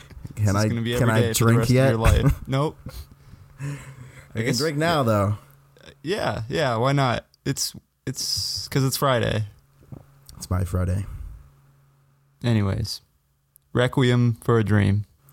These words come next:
Speaker 1: top two fifty movies.
Speaker 2: Requiem for a Dream. Um, I don't know, Quinn. Did you tweet out anything?
Speaker 1: I didn't tweet anything.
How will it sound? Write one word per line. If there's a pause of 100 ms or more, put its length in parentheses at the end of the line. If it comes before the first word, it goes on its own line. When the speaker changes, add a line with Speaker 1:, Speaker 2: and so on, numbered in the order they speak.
(340)
Speaker 1:
top
two
fifty
movies.
Speaker 2:
Requiem
for
a
Dream. (160)
Um,
I
don't
know,
Quinn.
Did
you
tweet
out (280)
anything? (580)
Speaker 1:
I
didn't
tweet
anything.